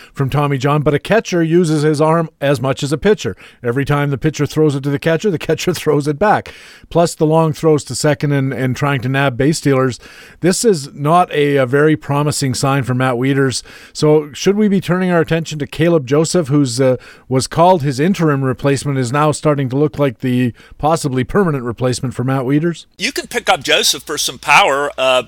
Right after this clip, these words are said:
Speaker 2: he showed in his work last season after Wieters went down. He hit nine home runs and two hundred forty-six at-bats. And the nine home runs were supported by both of our power index and expected power index metrics. Um,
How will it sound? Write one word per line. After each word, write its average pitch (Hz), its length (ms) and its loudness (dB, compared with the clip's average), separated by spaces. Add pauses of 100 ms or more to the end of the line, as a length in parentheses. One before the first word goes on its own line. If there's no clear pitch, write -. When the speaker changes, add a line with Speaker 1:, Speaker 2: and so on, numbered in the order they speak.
Speaker 2:
he 127 200 -14
showed 165 280 -2
in 160 80 -6
his 147 140 -4
work 156 220 -6
last 156 240 4
season 165 320 -2
after 127 240 -4
Wieters 139 340 -8
went 135 160 -6
down. 151 240 -2
He 120 60 -4
hit 139 160 -10
nine 131 280 -4
home 135 240 -6
runs 135 300 -4
and 113 100 -16
two 135 160 -10
hundred 123 260 -10
forty-six 123 440 -8
at-bats. - 460 -2 (720)
And 208 100 2
the 196 60 2
nine 226 240 0
home 214 180 -4
runs 185 240 -4
were 160 80 -6
supported 151 400 -4
by 135 120 4
both 139 340 -2
of 123 80 -14
our 120 140 0
power 143 380 0
index 135 500 0
and 117 120 -6
expected - 460 -6
power 104 280 -2
index 104 380 -10
metrics. - 540 -8 (100)
Um, 120 300 -6